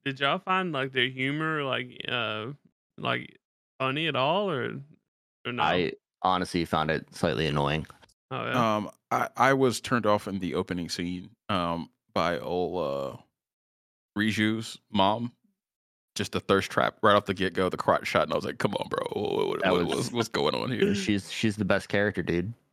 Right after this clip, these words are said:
Speaker 3: <laughs> Uh,
Speaker 2: No,
Speaker 3: but yeah, no, it was,
Speaker 2: actually
Speaker 3: it was, in, like, just how pitiful Ryuji is, got on my nerves.
Speaker 1: I really hope you're fixing to say what you're fixing to say, Dan.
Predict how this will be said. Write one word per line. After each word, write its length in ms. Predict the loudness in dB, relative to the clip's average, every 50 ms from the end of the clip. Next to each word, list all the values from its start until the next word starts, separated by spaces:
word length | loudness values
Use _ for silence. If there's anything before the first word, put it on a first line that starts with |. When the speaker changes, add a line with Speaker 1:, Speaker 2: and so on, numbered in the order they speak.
| _ -2
Speaker 3:
<laughs> 1400 | 0 0 2 2 2 4 4 4 4 2 4 4 2 2 2 2 0 0 0 0 0 -2 0 -2 -2 -4 -6 -8 -8 -12 -14 -14 _ -10 -10 -10 -8 -10 -10 -12 -12 -14 -16 -18 -8 -4
Uh, 360 | 0 2 2 4 2 2 0 2
Speaker 2:
No, 120 | 4 4
Speaker 3:
but 80 | 4 6
yeah, 180 | 6 6 6 6
no, 180 | 6 6 6 6
it 100 | 6 6
was, 180 | 6 6 4
Speaker 2:
actually 100 | 2 0 -4 _ _ _ _ _ _ _ _ _ _ _ _ _ _ _ _ _ _ _ _
Speaker 3:
it 160 | 0 2 4 4
was, 240 | 4 4 4 2 0
in, 200 | 2 4 6 6
like, 140 | 6 4 4
just 180 | 0 -2 0
how 160 | 2 2 2
pitiful 640 | 2 0 0 0 0 0 2 2 2 2 2 2 0
Ryuji 540 | 0 2 2 2 2 2 0 0 0 0 0
is, 480 | 2 2 2 2 0 -2 -8 -10 -12 -16 -20 _ _ _ _ _ _ _ _ _ _ _
got 160 | 2 4 6 6
on 80 | 4
my 100 | 4 2
nerves. 500 | 2 2 0 -2 -2 -4 -6 -10 -10 -12 -14 _ _ _ _ _ _ _ -8
Speaker 1:
I 40 | -4
really 260 | 0 2 2 4 4
hope 200 | 4 2 2 0
you're 120 | -2 -4
fixing 320 | -2 -2 -2 -2 -2 -4 -6
to 60 | -2
say 160 | 2 2 2
what 220 | 2 2 0 -4 -6
you're 80 | -8
fixing 320 | -6 -6 -6 -6 -6 -10 -8
to 60 | -4
say, 180 | -2 -2 -2
Dan. 360 | -2 -2 -2 -2 0 -2 -4